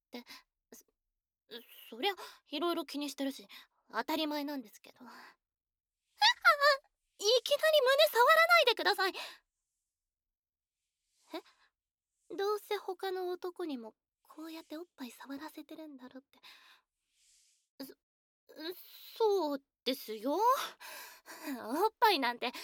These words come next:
揉まれたって。もう、今更何にも感じないですから。う、うん、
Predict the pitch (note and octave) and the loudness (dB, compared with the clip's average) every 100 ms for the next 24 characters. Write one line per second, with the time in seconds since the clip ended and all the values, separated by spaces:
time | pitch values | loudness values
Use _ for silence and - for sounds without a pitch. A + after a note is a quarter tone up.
0 | - - A3+ A#3+ E4+ G4+ G#4 G#4 - - | -16 -12 -8 -4 -2 -2 -2 -4 -8 -10
1 | - _ _ _ _ _ - - - _ | -12 _ _ _ _ _ -20 -20 -20 _
2 | - - - - _ _ _ _ _ _ | -20 -20 -20 -20 _ _ _ _ _ _
3 | _ _ - - F4 D4 C4 B3 C#4 C#4 | _ _ -20 -14 -10 -6 -6 -6 -6 -4
4 | A3 G#4 - - - _ C#4 C#4 E4 E4 | -6 -10 -14 -16 -20 _ -8 -2 -2 0
5 | D4 C4+ _ _ _ - D4 E4+ F4 E4+ | -2 -2 _ _ _ -12 -4 -2 -2 -2
6 | D#4 - _ - F4 D#4 E4+ D#4+ D#4 C#4 | -4 -6 _ -14 -12 -10 -10 -8 -6 -6
7 | - A3+ - - A3 - - - _ - | -8 -16 -20 -18 -16 -16 -18 -20 _ -20
8 | - - _ _ _ _ _ _ _ - | -18 -20 _ _ _ _ _ _ _ -16
9 | F4 - _ _ _ _ _ - G#4 F#4+ | -16 -16 _ _ _ _ _ -2 0 2
10 | F4 F4 | 0 -4